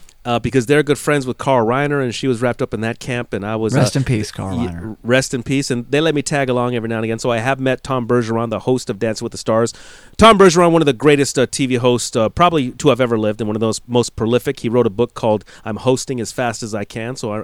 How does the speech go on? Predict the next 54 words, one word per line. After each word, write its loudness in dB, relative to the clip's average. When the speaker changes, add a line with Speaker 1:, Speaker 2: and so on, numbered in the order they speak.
Speaker 1:
I -4
did -8
read -2
that -4
when -10
I -4
was -4
back -8
hosting 0
Speaker 2:
Nice. -8
Speaker 1:
as -12
well. -2
So, -4
and 2
here 6
I 6
am 4
still -4
hosting. -12
So, -6
so -6
here -2
we 0
are. -2
So -2
I'm -2
able 0
to -2
use -4
those -2
gifts -4
that -4
people -4
who -4
have -6
been -2
very 2
successful -2
in -4
an -2
industry -4
can -8
impart -4
upon -6
us, -10
such -8
as, -6
uh, -6
Tom -6
Bergeron 0
or 6
Marty 6
Kove. 2
So 2